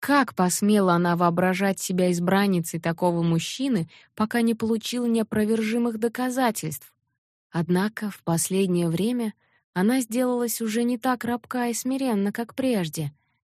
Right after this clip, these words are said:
и словно бы уже не ощущала, сколь скромны и ум её, и положение. Несколькими месяцами ранее она острее чувствовала неравенство между собой и мистером Элтоном, чем теперь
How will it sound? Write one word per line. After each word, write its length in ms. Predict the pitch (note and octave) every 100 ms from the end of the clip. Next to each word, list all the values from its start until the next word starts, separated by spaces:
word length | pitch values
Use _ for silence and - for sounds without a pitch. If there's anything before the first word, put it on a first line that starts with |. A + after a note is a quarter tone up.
| _
и 140 | F#3 E3+
словно 500 | - F#3 G#3 G3 F#3
бы 180 | F#3
уже 280 | F#3 F3 F#3
не 160 | F#3+ F3+
ощущала, 760 | E3 - E3 - F#3 C4 A#3
сколь 320 | E3 - F3 E3
скромны 580 | - F3+ F#3+ G3 F#3 F3
и 240 | F3 D#3+ -
ум 280 | F3+ A3+ B3
её, 280 | A#3 A#3 B3 -
и 100 | F#3
положение. 920 | F#3+ G3+ A#3 A#3 B3+ F#3+ D#3+ C#3+ - _ _ _ _ _
Несколькими 760 | G3+ G#3 G3+ G3 - E3+ F#3 F3
месяцами 680 | F3 E3+ F#3 E3+ F3+ E3+ E3+
ранее 540 | E3+ A3 A3+ F#3+ E3 - _ _
она 320 | F#3+ A3 B3+
острее 440 | A3 - G#3+ B3 A3+
чувствовала 640 | - A3+ A3 - G#3 G3+
неравенство 800 | F#3+ F#3 F3+ G3+ A3+ A3 - F3+
между 340 | F3 F3 E3+ F3+
собой 440 | - F3+ F#3+ G3+
и 40 |
мистером 500 | G3 G3 - F#3 F#3 -
Элтоном, 640 | G3 C4+ C#4+ A#3 E3 D3 - _ _ _
чем 260 | - A3+ G#3
теперь 600 | G3+ E3+ G#3 C4 B3+